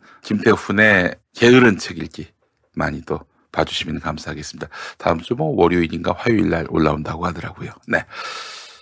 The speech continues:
혐오를 혐오하다, 아, 삼 쇄 찍었습니다. 여러분, 많이 사랑해 주시고요.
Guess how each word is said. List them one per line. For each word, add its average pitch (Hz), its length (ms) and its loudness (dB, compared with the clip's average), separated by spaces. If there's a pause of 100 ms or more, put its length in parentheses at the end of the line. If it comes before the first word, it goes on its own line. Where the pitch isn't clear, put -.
(300)
혐오를 139 360 6
혐오하다, 95 560 4
아, 85 100 -2
삼 135 220 0
쇄 127 120 4
찍었습니다. 87 600 0
여러분, 78 260 -6 (260)
많이 87 180 2
사랑해 92 340 -2
주시고요. 107 360 0